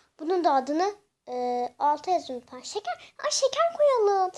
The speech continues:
Bunun ismi de pamuk şeker olsun. Bunun da şeker olsun. Tamam ayırt ettim hepsini.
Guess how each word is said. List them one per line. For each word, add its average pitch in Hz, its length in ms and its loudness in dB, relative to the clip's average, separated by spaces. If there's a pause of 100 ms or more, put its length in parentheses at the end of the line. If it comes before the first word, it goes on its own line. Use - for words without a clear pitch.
(200)
Bunun 440 200 -4
ismi 554 200 -2
de 554 120 0
pamuk 466 260 -6
şeker 508 260 -6
olsun. 508 340 -4
Bunun 508 260 -8
da 587 80 0
şeker 427 400 -6
olsun. 294 440 -8 (300)
Tamam 254 220 -10
ayırt 254 320 -4
ettim 254 260 -14
hepsini. 233 380 -12